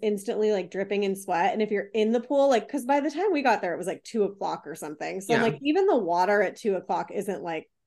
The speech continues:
Speaker 1: cold, cold, <laughs> you
Speaker 2: No, it
Speaker 1: know?
Speaker 2: doesn't even, it's not that refreshing.
Speaker 1: No. And so we were, I mean, it was still, like, so nice, but it was freaking hot. Um, so that was fun. We spent all afternoon at the pool, and then we went to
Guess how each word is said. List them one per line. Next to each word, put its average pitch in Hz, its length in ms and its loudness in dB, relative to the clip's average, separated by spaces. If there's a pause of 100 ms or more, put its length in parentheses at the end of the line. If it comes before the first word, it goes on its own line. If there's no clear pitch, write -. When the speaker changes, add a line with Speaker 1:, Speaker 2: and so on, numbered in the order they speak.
Speaker 1:
cold, 180 340 -4
cold, - 320 -8
<laughs> - 240 -12
you 247 140 -2
Speaker 2:
No, 175 220 4
it 156 80 4
Speaker 1:
know? - 60 4
Speaker 2:
doesn't 185 260 8
even, 165 260 8
it's 170 220 2
not 175 240 8
that 151 180 8
refreshing. 147 580 -2 (160)
Speaker 1:
No. 208 540 4
And 254 180 2
so 269 160 4
we 277 180 0
were, 277 220 2
I 247 120 0
mean, 254 160 4
it 214 60 -2
was 226 180 -4
still, 220 200 4
like, 185 200 2
so 208 320 4
nice, 180 580 -2
but 190 220 4
it 208 100 2
was 190 200 0 (200)
freaking 202 340 0
hot. 165 420 0 (580)
Um, 196 560 2
so 196 80 -10
that 240 140 6
was 175 120 2
fun. 247 200 4
We 254 100 2
spent 233 180 -4
all 208 180 4
afternoon 220 400 0
at 208 100 0
the 208 60 -4
pool, 196 460 2
and 185 100 -2
then 190 80 -2
we 190 100 0
went 185 360 -4
to 190 420 2